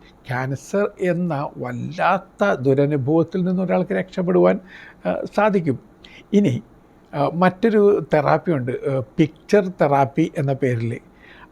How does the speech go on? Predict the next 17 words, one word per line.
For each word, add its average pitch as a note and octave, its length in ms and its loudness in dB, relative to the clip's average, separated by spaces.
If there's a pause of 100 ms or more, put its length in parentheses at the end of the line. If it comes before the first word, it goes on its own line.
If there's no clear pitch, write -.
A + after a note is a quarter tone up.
അതെന്താ G#3+ 280 2
പറയുന്നത്? D3+ 520 2 (240)
നിങ്ങൾ G#3+ 340 0
വല്ലാതെ G#3+ 520 2
വേദനയോട് F3 520 0
പൊളയുന്നു, B2 500 -2 (320)
രോഗാവസ്ഥയിലാണ്. E3 840 2 (280)
പ്രിയപ്പെട്ട G#3+ 640 2
ചില G#3 220 2
ആളുകളുടെ E3 400 2 (200)
പിക്ചറിൽ, F#3 680 0 (260)
ഫോട്ടോസിൽ D#3+ 680 2
നിങ്ങൾ D3+ 220 -2
നോക്കിയിരുന്നു E3+ 540 -2
കഴിഞ്ഞാൽ C#3+ 500 0 (400)
പെട്ടെന്ന് A3+ 600 -2
തന്നെ D3 380 -2